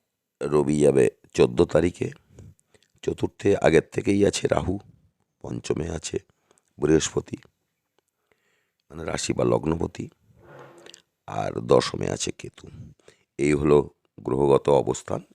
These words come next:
এই অবস্থানের ভিত্তিতে কী ফল পাবেন সেটা জানাবো। তবে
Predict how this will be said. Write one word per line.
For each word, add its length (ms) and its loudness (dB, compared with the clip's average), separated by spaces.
এই 180 -2
অবস্থানের 560 -2
ভিত্তিতে 380 -10
কী 180 -14
ফল 240 -2
পাবেন 300 -4
সেটা 300 -6
জানাবো। 360 -4
তবে 240 6